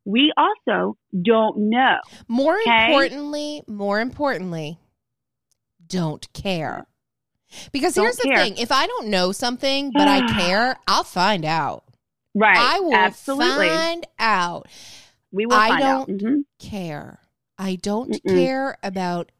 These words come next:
Speaker 1: No.
Speaker 2: Amber and her assistant and whatever the fuck she did there. I don't care about,
Speaker 1: <laughs>
Speaker 2: I don't
Speaker 1: Yeah.
Speaker 2: care about Daryl Ann Denner's sister getting separated. Uh, why would I care?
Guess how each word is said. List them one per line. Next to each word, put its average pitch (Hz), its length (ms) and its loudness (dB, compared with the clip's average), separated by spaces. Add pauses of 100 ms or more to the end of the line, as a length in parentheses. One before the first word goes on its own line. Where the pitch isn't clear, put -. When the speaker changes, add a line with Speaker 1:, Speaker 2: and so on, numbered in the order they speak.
Speaker 1:
No. 196 220 4
Speaker 2:
Amber 185 480 -4
and 180 160 -8
her 170 160 -8
assistant 262 840 -10 (800)
and 175 180 -6
whatever 170 400 -4
the 185 200 -10
fuck - 280 -8
she - 340 -6
did 165 260 -4
there. 240 460 -4 (460)
I 175 160 -2
don't 185 260 -4
care 185 320 -6
about, 202 320 -6
Speaker 1:
<laughs> 294 840 2
Speaker 2:
I 226 140 0
don't 254 280 4
Speaker 1:
Yeah. - 80 6
Speaker 2:
care 254 200 6
about 247 380 0
Daryl 220 440 2
Ann 202 220 0
Denner's 196 880 -2
sister - 680 -2
getting 277 320 -4
separated. 254 920 -2 (520)
Uh, 208 60 -2
why 196 300 2
would 208 140 0
I 202 120 2
care? 147 420 -8